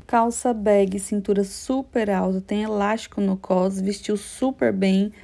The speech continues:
botãozinho diferenciado, bolsinhas facas, caimento mais sequinho também, sem dar muito volume. É um comprimento mais curto, mais cigarrete. Tá num tom de coral super diferente. Eu amei os dois tons, né, do vermelho com o coral.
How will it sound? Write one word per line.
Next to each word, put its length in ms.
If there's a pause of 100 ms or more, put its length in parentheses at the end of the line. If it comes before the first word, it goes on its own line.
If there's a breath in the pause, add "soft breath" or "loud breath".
(120 loud breath)
botãozinho 640
diferenciado, 1040
bolsinhas 640
facas, 640 (320 loud breath)
caimento 540
mais 440 (300 loud breath)
sequinho 640
também, 420
sem 220
dar 120
muito 260
volume. 560 (200)
É 160
um 80
comprimento 580
mais 240
curto, 380
mais 160
cigarrete. 920 (140)
Tá 140
num 240
tom 340
de 120
coral 560
super 460
diferente. 1000
Eu 180
amei 400
os 120
dois 360
tons, 380
né, 160
do 120
vermelho 420
com 120
o 40
coral. 540